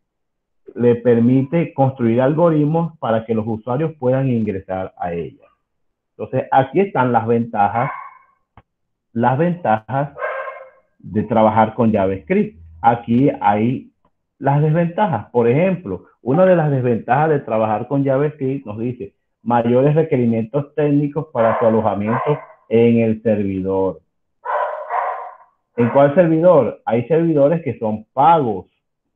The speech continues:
y hay servidores que son gratis. ¿Qué es un servidor pago? Un servidor pago,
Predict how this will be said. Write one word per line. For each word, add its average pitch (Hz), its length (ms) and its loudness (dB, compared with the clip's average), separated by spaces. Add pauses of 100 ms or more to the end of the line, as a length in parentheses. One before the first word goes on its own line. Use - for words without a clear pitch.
(220)
y - 80 -10
hay 120 100 -4
servidores 143 440 -2
que 131 120 -10
son 101 200 -10
gratis. 123 560 -4 (540)
¿Qué 175 120 2
es 190 80 2
un 208 140 0
servidor 143 460 0
pago? 156 400 2
Un 127 120 -10
servidor 156 480 -2
pago, 147 520 0